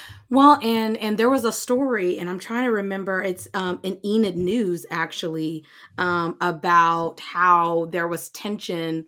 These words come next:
between educators and, um, the governor, even during his visit there.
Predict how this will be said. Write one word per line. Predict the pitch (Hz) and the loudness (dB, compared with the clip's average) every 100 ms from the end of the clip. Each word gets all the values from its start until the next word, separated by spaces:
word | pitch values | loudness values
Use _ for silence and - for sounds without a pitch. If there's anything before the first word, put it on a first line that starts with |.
| _ _ _ | _ _ _
between | 185 180 - 185 180 175 165 165 - _ - | -2 -2 -2 -6 -2 -2 -2 -4 -6 _ -12
educators | - 202 226 220 185 165 165 160 156 165 185 - | -6 -2 -2 -2 -4 -4 -2 -2 -2 -4 -8 -12
and, | 165 165 160 160 160 160 - _ - - | -6 -4 -2 -2 -2 -4 -6 _ -14 -6
um, | 175 160 156 156 | -4 -4 -4 -6
the | 180 | -6
governor, | 175 247 302 262 190 | 2 4 6 6 4
even | 190 180 175 175 | 0 -2 0 0
during | 175 170 | 0 -2
his | 170 165 | -2 -6
visit | 160 175 220 214 - | -4 -4 -2 -4 -4
there. | 180 208 202 | -8 -8 -10